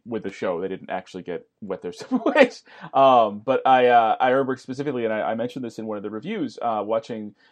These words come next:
the, the Field Where I Died and, like, watching the first five, ten minutes of it and just be deciding, "Nope,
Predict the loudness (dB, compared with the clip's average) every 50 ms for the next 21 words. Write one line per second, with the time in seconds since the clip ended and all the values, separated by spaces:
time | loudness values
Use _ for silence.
0 | _ _ -2 -2 -2 -2 -4 -6 -4 -2 -2 -2 0 0 2 2 0 2 4 6
1 | 6 6 6 4 2 -2 -4 -8 -10 -10 -8 -6 -4 -4 -4 -4 -2 -2 -4 -2
2 | -2 -6 -8 -8 -8 -8 -8 -8 -8 -8 _ -4 -2 -2 -2 -4 -8 -10 -12 -10
3 | -10 -10 -12 -10 -6 -6 -6 -6 -6 -10 -10 -12 -10 -8 -10 -10 -10 _ -14 -14
4 | -12 -12 -12 -6 -4 -2 -2 -2 -4 0 0 0 0 0 -4 _